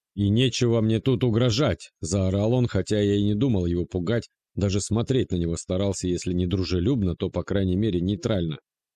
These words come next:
«У меня брат в Коза-Ностра, понял ты? Если я ему скажу...» Он отступил на шаг другой.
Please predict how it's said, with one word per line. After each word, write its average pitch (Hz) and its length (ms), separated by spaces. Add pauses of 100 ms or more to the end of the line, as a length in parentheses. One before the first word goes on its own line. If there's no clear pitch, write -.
(220)
«У 95 100
меня 107 260
брат 113 340
в - 40
Коза-Ностра, 98 680
понял 135 400
ты? 101 260 (500)
Если 113 360
я 117 180
ему 113 180
скажу...» 110 460 (600)
Он 92 200
отступил 92 500
на 90 120
шаг 90 260
другой. 90 420